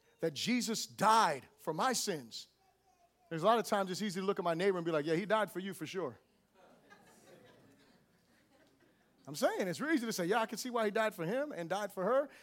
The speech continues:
And you hear my, my, my beautiful aunt's testimony, you're like, "Oh, I know why he died for her." But I'm not them. Listen, no matter how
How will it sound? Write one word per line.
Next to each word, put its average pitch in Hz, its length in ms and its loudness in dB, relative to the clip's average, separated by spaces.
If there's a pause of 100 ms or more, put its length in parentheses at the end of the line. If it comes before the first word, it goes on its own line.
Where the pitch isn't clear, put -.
(120)
And 156 80 -4
you 160 40 0
hear 214 120 4
my, 190 180 0
my, 175 180 -2
my 165 160 -2
beautiful 190 360 -4
aunt's 196 260 -4
testimony, 220 480 -4
you're 190 80 -2
like, 160 140 0
"Oh, 220 100 0
I 180 120 -4
know 202 120 -6
why 208 140 2
he 208 60 0
died 196 260 0
for 170 120 -2
her." 262 260 0 (1080)
But 156 100 -10
I'm 233 160 -6
not 226 200 -4
them. 226 360 -2
Listen, 185 380 -6 (600)
no 202 60 -18
matter 214 180 -2
how 202 380 -2